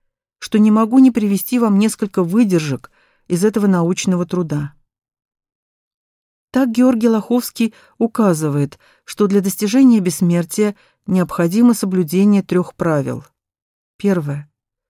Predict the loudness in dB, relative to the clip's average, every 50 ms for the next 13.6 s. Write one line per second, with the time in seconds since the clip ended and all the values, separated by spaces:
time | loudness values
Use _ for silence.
0 | _ _ _ _ _ _ _ _ -2 0 0 2 2 0 2 2 2 2 2 2
1 | 0 -2 -6 -12 -10 -4 -2 -2 0 0 0 0 0 0 0 0 -2 -4 -6 -6
2 | -6 -6 -12 -18 -20 _ _ _ _ _ _ _ _ _ _ _ _ _ _ -2
3 | 0 2 2 2 0 -2 -4 -2 -2 0 0 0 0 0 -2 -4 _ _ _ _
4 | _ _ _ _ -6 -2 0 2 2 2 2 0 -2 -2 -2 -2 -2 0 0 0
5 | 2 2 2 2 2 2 0 0 -2 -4 -4 -4 -6 -10 -12 -10 -10 -8 -4 -4
6 | -4 -2 -2 -4 -4 -4 -6 -6 -6 -8 -8 -6 -6 -6 -8 -10 -12 -16 -18 -20
7 | -20 _ _ _ _ _ _ _ _ _ _ _ _ _ _ _ _ _ _ _
8 | _ _ _ _ _ _ _ _ _ _ -4 -2 -2 -2 -2 -2 -4 -8 -10 -16
9 | _ _ _ _ _ _ _ _ _ _ _ _ _ _ _ _ _ -2 -2 0
10 | 0 -2 -2 0 -2 -4 -2 0 -2 -2 -2 -4 -10 _ -4 -2 0 2 2 2
11 | 0 0 0 -2 -2 -4 -8 _ _ _ _ _ _ _ -12 -10 -6 -4 -2 0
12 | 2 2 2 0 0 -4 -4 -6 -8 _ _ _ _ _ -10 -6 -2 -2 -2 -2
13 | -2 -2 -4 -6 -6 -10 -10 -8 -8 -10 -10